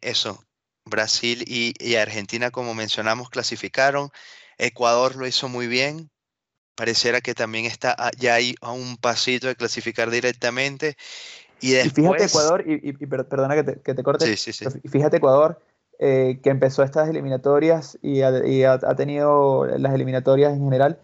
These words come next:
Speaker 2: con una camada de futbolistas que, que están tirando mucho de la, de su torneo local, en concreto de Independiente del Valle, ¿no? De,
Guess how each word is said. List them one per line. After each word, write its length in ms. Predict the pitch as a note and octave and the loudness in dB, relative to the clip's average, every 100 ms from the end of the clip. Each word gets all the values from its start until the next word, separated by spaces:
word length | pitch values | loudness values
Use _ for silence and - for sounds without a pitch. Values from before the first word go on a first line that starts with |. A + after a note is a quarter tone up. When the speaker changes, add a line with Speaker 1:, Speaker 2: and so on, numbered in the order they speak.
| _ _ - | _ _ 0
Speaker 2:
con 160 | C#3 | 2
una 200 | C#3 D3+ | 4 2
camada 580 | D3 C3+ C#3+ D3 D#3 D#3 | 2 0 2 4 4 4
de 100 | D3 | 2
futbolistas 640 | C#3 C3+ C3+ C#3 C#3 D#3 C#3 | -2 -4 -2 -2 -2 -4 0
que, 400 | D3 C#3 C3 - | 2 2 2 -2
que 100 | C#3+ | -4
están 200 | C#3 C#3 | -2 0
tirando 300 | D3 D3+ D#3 | 2 2 0
mucho 260 | D#3+ D#3 | -2 2
de 140 | D#3 C#3+ | 4 4
la, 100 | C3+ | 2
de 160 | - C3+ | 0 -2
su 160 | C#3 | -4
torneo 300 | C3+ C3 C3+ | -2 0 2
local, 380 | D3+ C#3 D3+ D#3+ | 2 4 4 4
en 80 | C#3+ | 0
concreto 500 | C#3 C3 C3+ C3+ D3 | -8 -4 -2 2 4
de 140 | D3 | 4
Independiente 560 | C#3+ C3+ C3 C3 C3 C3+ | 4 0 -4 -4 -4 2
del 160 | C#3+ C3+ | 4 6
Valle, 220 | D3+ B2+ | 4 4
¿no? 160 | C#3+ D3+ | 2 4
De, 240 | C3+ - | 4 0